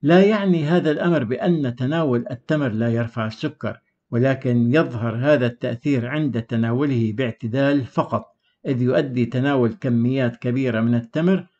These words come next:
حتمًا إلى رفع مستوى السكر في الدم بالتأكيد. فمن هنا البعض يقول أنه ضار لمريض السكر لأن استهلاكه أعلى من الكمية المسموح بها، والبعض يقول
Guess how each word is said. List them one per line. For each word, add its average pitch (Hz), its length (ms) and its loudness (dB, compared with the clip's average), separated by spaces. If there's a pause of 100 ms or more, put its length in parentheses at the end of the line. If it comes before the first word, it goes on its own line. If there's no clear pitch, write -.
حتمًا 160 720 -4
إلى 120 260 0
رفع 123 300 -2
مستوى 110 420 -4
السكر 135 600 -6
في 175 140 -4
الدم 147 380 2 (300)
بالتأكيد. 139 720 -2 (260)
فمن 127 320 0
هنا 160 460 0 (220)
البعض 131 460 4
يقول 120 440 0
أنه 120 420 0
ضار 113 440 2
لمريض 110 520 -2
السكر 165 720 -4 (200)
لأن 135 280 0
استهلاكه 120 960 -2
أعلى 120 360 -2
من 139 160 -2
الكمية 117 800 -4
المسموح 113 640 -6
بها، 143 360 -2 (340)
والبعض 123 500 2
يقول 120 440 0